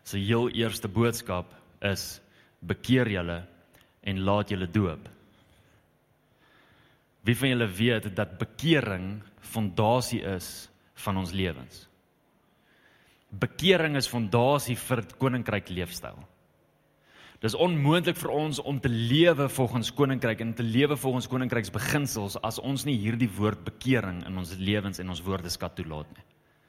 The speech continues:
Inteendeel, die skrywer van Hebreërs, ek sê die skrywer van Hebreërs, want niemand weet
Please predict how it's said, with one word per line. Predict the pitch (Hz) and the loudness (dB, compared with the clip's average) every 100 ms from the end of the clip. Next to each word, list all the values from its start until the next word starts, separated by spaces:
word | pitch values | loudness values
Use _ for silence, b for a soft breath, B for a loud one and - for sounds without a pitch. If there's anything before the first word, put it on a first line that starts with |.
| b b b b b b b b b b b - | b b b b b b b b b b b -6
Inteendeel, | 110 165 151 131 | 4 4 6 2
die | 123 | 0
skrywer | - 147 147 151 | 0 2 2 2
van | 143 127 | 0 0
Hebreërs, | 120 107 117 135 110 - - - - _ _ _ _ - - | 0 0 2 2 0 -6 -10 -18 -20 _ _ _ _ -10 -6
ek | - | 0
sê | 123 110 | 0 0
die | |
skrywer | - 127 127 120 | 0 0 0 0
van | 120 | 0
Hebreërs, | 104 107 113 | 2 2 2
want | 107 101 | 0 0
niemand | 113 120 95 | 2 2 2
weet | 104 107 | 2 2